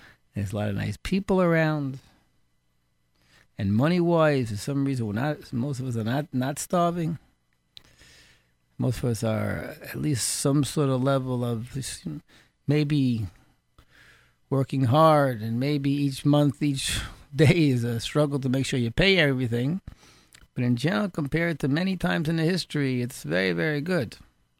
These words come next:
Very, very good. <clears throat> So that has to build a simcha.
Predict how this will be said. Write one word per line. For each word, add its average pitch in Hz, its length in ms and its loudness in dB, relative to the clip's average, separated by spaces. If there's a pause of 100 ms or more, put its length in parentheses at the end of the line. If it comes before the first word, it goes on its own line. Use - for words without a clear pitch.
Very, 147 220 0
very 139 240 -2
good. 143 340 -4 (720)
<clears throat> 160 560 10
So 127 480 -4 (480)
that 165 360 0
has 170 240 2
to 139 240 -2
build 156 280 -2
a 156 80 2
simcha. 208 640 0